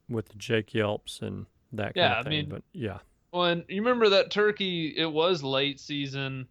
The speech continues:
Speaker 2: that you and I hunted, and you were trying to kill him, but he had crossed a paved road onto private land, and this was two years ago, and I started gobbling at him with my box.
Speaker 1: Yeah.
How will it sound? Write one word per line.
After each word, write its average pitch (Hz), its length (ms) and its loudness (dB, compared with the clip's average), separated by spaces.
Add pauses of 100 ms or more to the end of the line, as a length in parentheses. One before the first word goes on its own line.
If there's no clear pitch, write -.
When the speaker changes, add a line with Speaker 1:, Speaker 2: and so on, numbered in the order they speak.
(140)
Speaker 2:
that 139 400 -2
you 160 280 -2
and 151 100 0
I 151 220 2
hunted, 127 500 -6 (260)
and 135 200 -12
you 160 220 -2
were 175 120 2
trying 156 360 0
to 147 60 -4
kill 147 320 0
him, 123 180 -10
but 127 100 -4
he 139 160 0
had 135 160 -2
crossed 147 500 -4
a 139 80 -4
paved 143 520 -4
road 131 340 -2
onto 135 180 -6
private 131 520 -4
land, 139 480 -6 (180)
and 131 600 -4
this 143 180 -4
was 139 160 -4
two - 160 -2
years 131 340 0
ago, 113 460 -2 (200)
and 131 160 0
I 135 140 2
started 143 420 0
gobbling 147 520 -2
at 147 120 -8
him 151 460 -8 (100)
with 127 200 -10
my 127 180 -2
box. 123 560 -2
Speaker 1:
Yeah. 110 500 -2